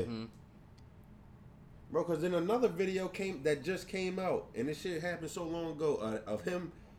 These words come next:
Speaker 2: having a conversation with the officers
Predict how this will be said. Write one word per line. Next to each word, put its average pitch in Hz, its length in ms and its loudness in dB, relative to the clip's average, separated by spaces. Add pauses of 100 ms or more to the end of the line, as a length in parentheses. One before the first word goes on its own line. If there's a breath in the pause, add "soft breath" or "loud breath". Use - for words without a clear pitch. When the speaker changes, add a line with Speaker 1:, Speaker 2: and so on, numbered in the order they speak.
(360 soft breath)
Speaker 2:
having 190 360 8
a 147 40 4
conversation 190 840 2
with 170 140 0
the - 80 -2
officers 170 560 4